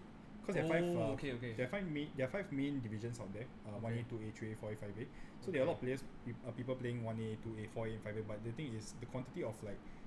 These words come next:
Speaker 1: three A players, right, was, like, less than five.
Speaker 2: Okay.
Speaker 1: So why not I took the opportunity to,
Speaker 2: Right.
Speaker 1: like, try it out?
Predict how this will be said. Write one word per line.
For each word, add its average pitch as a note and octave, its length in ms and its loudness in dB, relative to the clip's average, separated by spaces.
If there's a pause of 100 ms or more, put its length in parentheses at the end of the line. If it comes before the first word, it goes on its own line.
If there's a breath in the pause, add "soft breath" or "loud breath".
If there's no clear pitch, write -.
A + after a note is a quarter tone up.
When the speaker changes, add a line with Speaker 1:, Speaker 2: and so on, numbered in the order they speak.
(160)
Speaker 1:
three C3+ 240 2
A - 20 2
players, A#2+ 360 0
right, G2+ 140 -4 (140)
was, A2+ 220 -4
like, G#2 180 -6 (180)
less B2 140 0
than G#2 160 -6
five. G#2+ 220 -4 (600)
Speaker 2:
Okay. A#2+ 380 -4
Speaker 1:
So G3+ 120 -4 (140)
why D#3+ 160 4
not D#3+ 120 2
I - 20 2
took B2+ 180 -2
the A#2 80 0
opportunity A2+ 680 -4
to, A#2 60 2
Speaker 2:
Right. A2+ 120 0
Speaker 1:
like, - 100 -6
try A2 140 -2
it G#2+ 120 -2
out? G2+ 100 -6